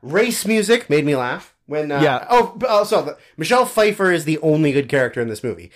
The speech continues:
Speaker 2: Uh-huh.
Speaker 1: because she gets all the racist lines.
Speaker 2: Yes.
Speaker 1: And apparently, uh, one of the trivia notes that I read is that, uh, she didn't really realize she was the racist character until, uh, several days into filming.
Speaker 2: Fun.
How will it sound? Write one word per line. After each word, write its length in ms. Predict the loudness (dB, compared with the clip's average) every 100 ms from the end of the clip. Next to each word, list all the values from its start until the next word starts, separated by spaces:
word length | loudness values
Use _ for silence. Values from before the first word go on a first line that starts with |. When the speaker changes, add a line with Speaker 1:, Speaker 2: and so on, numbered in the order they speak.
| -4
Speaker 2:
Uh-huh. 140 | -2
Speaker 1:
because 160 | 0 0
she 160 | 0
gets 300 | 0 0 0 -16 _ _ _ 2
all 220 | 6 6
the 100 | 6
racist 360 | 2 0 -6 -8
lines. 340 | -8 -10 -6
Speaker 2:
Yes. 320 | -6 -6 -4 2
Speaker 1:
And 320 | 4 4 2
apparently, 600 | -2 0 0 0 -2 -4
uh, 220 | -4 -4 -2
one 120 | -2
of 100 | -2
the 300 | -4 -8 -10 _
trivia 320 | -6 -2 0
notes 260 | 0 -2 -4
that 100 | 0
I 320 | 2 2 -2 -2
read 200 | -4 -4 -18 _
is 160 | -6
that, 140 | -2 0
uh, 220 | 0 -2 -8
she 180 | -10 -2
didn't 240 | 0 0 -2
really 260 | -2 -2
realize 640 | -6 -4 0 2 4 2 0
she 180 | -2 0
was 280 | 0 0
the 100 | 0
racist 540 | 0 0 -2 -2 -8 -4
character 420 | 0 0 0 -4
until, 440 | -2 -2 -2 -2
uh, 80 | -2 -2
several 480 | -4 0 0 -2
days 320 | -2 0 0 -2
into 180 | -4
filming. 460 | -6 -4 -4 -4 -10
Speaker 2:
Fun. 600 | -18 -4 0 2 0 -2